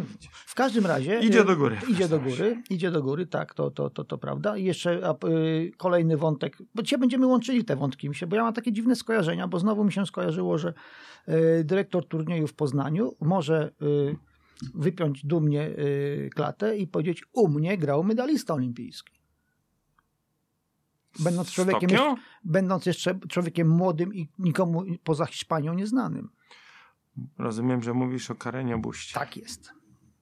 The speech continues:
Speaker 1: To wiesz, że ja go chyba jakoś przegapiłem w tym Poznaniu.
Speaker 2: A ja nie.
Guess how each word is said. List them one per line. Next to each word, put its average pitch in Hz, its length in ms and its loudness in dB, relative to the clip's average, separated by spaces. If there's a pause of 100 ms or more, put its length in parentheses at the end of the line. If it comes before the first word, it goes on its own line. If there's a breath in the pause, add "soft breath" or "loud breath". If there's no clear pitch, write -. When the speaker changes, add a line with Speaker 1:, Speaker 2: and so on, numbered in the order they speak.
(200)
Speaker 1:
To - 120 -20
wiesz, 123 200 -4
że 135 100 -6
ja 113 140 -4
go 120 100 -16
chyba 120 240 -8
jakoś 110 220 -10
przegapiłem 110 560 -6
w 98 100 -14
tym 98 100 -16
Poznaniu. 95 400 -12 (960 soft breath)
Speaker 2:
A 147 80 0
ja 247 160 2
nie. 143 180 2